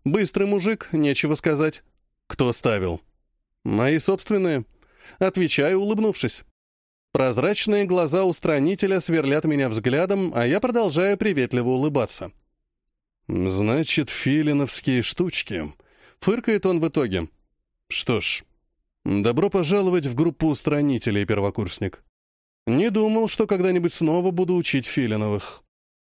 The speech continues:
«Я вещи Филинов, ваше сиятельство. Поправляю». Он лишь отмахивается, дескать, «все одно», и садится обратно на свое место.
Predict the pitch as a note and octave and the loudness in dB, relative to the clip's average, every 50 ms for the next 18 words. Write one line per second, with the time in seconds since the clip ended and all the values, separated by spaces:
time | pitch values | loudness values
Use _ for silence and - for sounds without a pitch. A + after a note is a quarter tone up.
0 | _ _ _ _ _ _ _ _ - A#2 A#2 A#2 B2+ C#3+ D#3 D#3 D3 C#3 B2 D3 | _ _ _ _ _ _ _ _ -2 0 0 2 2 2 2 2 2 0 2 0
1 | E3+ D3 - - C3 - - C3 G#2 G2+ F#2 F2+ E2+ - - - - - G2+ A2 | 0 0 0 -2 -2 -2 -2 -2 -2 0 -2 -2 -4 -6 -8 -8 -4 -2 0 0
2 | B2 A#2 - - A#2 G2+ F#2 - F2+ E2+ - - F#2+ F2 - _ _ _ _ _ | 0 0 0 -2 -2 -2 -2 -2 -4 -6 -6 -6 -8 -14 -16 _ _ _ _ _
3 | - F#3 - F3 E3 C#3 A2+ F#2+ E2+ D#2+ C#2+ - _ _ _ _ _ _ _ _ | -4 -2 0 0 0 0 0 0 -2 -4 -6 -8 _ _ _ _ _ _ _ _
4 | _ _ _ _ - - F3 A3 A3+ A3 G#3 G#3 F#3 - F#3+ E3 - C#3 C3+ D3+ | _ _ _ _ -4 -2 0 2 2 2 2 2 2 2 0 0 2 2 2 2
5 | F#3 F#3 - G#3 F#3+ F#3 F3+ E3+ - - E3 C#3+ D#3+ E3 D3+ - - E3 C#3+ - | 0 2 0 0 2 2 2 0 0 0 0 0 0 0 0 0 -2 -2 -2 -2
6 | - - - - C4+ B3+ G#3 C#3+ A#2 F#2+ G#2+ G#2+ G#2+ G#2+ G#2 - _ _ _ _ | -4 -4 -2 0 0 2 2 0 0 0 0 0 0 0 -2 -4 _ _ _ _
7 | _ _ _ _ - C4+ A3+ - F#3+ D#3 D#3 A3 G#3+ - G3+ D#3 A#2+ G#2+ A#2 B2+ | _ _ _ _ -2 0 2 2 0 0 0 -2 -2 0 0 0 2 2 0 0
8 | C3+ - C#3+ C3 C3 A#2+ - A2 G#2+ G#2 G2+ G2 F#2+ F#2 F2 - - F2 | 0 0 0 0 0 0 0 0 0 0 0 0 0 -2 -2 -2 -6 -8